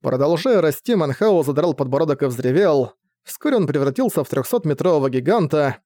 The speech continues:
как вдруг этот процесс пошёл в обратную сторону. Вполне возможно, это было не уменьшение, а сжатие. Из-за этого сжатия из его тела послышался характерный хруст. В сиянии лазурного света энергия Манхао продолжала повышаться, как и его культивация.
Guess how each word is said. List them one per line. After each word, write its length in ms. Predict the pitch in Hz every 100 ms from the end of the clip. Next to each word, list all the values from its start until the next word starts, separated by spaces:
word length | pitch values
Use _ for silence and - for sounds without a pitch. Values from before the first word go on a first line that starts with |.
| _
как 180 | - 247
вдруг 260 | 131 220 -
этот 200 | 151 -
процесс 340 | 139 - 269
пошёл 340 | - 143 196
в 40 | 151
обратную 400 | 143 151 160 143
сторону. 600 | - 170 147 127 87 - _ _ _
Вполне 400 | _ - 123 139
возможно, 460 | 170 143 147 165 151
это 120 | 147
было 180 | 139 139
не 120 | 139
уменьшение, 640 | 139 135 131 - 185 170 160
а 220 | - 165
сжатие. 800 | 127 123 190 160 139 120 98 131 - _ _ -
Из-за 340 | 127 123 131
этого 360 | 147 202 196 165
сжатия 400 | 120 160 180 143
из 140 | 117
его 200 | 123 202
тела 260 | 226 226 175
послышался 580 | 147 - 190 180 139 135
характерный 500 | 143 135 165 135 127
хруст. 460 | 151 214 - - _ _ _
В 80 | -
сиянии 460 | - 135 170 240 202
лазурного 560 | 151 135 202 165 135
света 460 | 123 - 196 247 160
энергия 440 | 143 220 147 151
Манхао 480 | 135 135 131 262 190
продолжала 520 | 135 131 135 131 175
повышаться, 600 | 139 127 123 233 220 - 147
как 200 | 151 165
и 40 |
его 200 | 156 151
культивация. 880 | 156 135 151 151 139 - 127 98